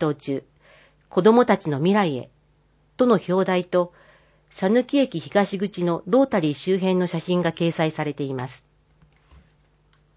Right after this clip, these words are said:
目次、表紙一ページ、龍ケ崎市の地方創生に向けた取り組み、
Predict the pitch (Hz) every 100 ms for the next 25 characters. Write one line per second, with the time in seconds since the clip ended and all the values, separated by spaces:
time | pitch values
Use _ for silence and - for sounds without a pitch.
0 | _ _ _ _ _ _ _ _ - 180
1 | 180 214 202 190 _ _ _ _ _ -
2 | 240 254 240 226 220 _ 180 - - 226
3 | 202 143 127 _ _ _ _ _ _ -
4 | 175 254 269 269 269 - 185 156 139 254
5 | 269 233 180 185 185 190 175 170 165 -
6 | 160 160 160 - 147 139